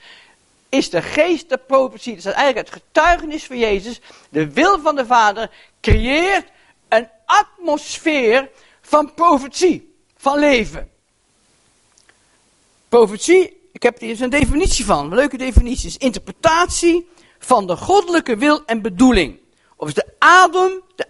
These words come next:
adem van alle geïnspireerde prediking.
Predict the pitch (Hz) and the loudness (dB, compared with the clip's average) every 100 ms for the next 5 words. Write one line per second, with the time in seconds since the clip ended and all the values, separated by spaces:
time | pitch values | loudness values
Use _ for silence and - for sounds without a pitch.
0 | - 311 359 330 302 240 233 233 - 330 | 2 6 6 4 -2 -4 -4 -4 2 4
1 | 330 294 269 - - 277 - - 208 233 | 4 0 -4 -6 -6 -6 -6 -4 0 2
2 | 294 285 262 254 - _ _ _ 247 247 | 2 2 2 0 -4 _ _ _ 0 0
3 | 208 - 190 131 | -2 -4 -4 -6